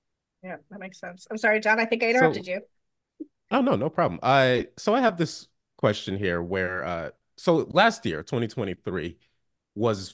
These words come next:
Speaker 2: considered a really, really big year for updating and changing of a lot of privacy laws. And, uh, California, Colorado, Connecticut were, like, some of the bigger states that had it.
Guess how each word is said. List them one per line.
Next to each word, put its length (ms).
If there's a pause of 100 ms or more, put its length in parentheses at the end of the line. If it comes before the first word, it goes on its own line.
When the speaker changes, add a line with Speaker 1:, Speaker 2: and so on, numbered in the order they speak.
(160)
Speaker 2:
considered 460
a 60
really, 600
really 340
big 400
year 380
for 560 (320)
updating 720
and 160
changing 420
of 80
a 60
lot 180
of 80
privacy 420
laws. 360 (320)
And, 420
uh, 260
California, 640
Colorado, 720
Connecticut 560
were, 100
like, 180
some 200
of 40
the 60
bigger 260
states 300
that 140
had 260
it. 160